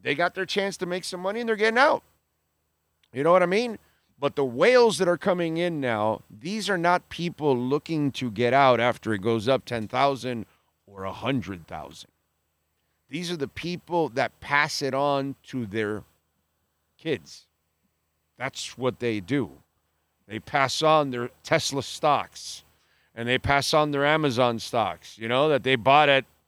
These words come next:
ten bucks. <laughs> That's kind of the way it goes. You know what I'm saying? So the fluctuations are not going to happen anymore like that. Those corrections are done for Bitcoin, okay? Altcoins are still going to have volatile,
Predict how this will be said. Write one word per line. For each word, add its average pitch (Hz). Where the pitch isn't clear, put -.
ten 156
bucks. -
<laughs> -
That's -
kind 185
of 175
the 160
way 165
it 160
goes. -
You 117
know 143
what 156
I'm 151
saying? 175
So 143
the 127
fluctuations 151
are 131
not 139
going 135
to 117
happen 139
anymore 113
like 110
that. 107
Those 113
corrections 185
are 104
done 127
for 135
Bitcoin, 127
okay? 123
Altcoins 143
are 143
still 156
going 143
to 127
have 135
volatile, 107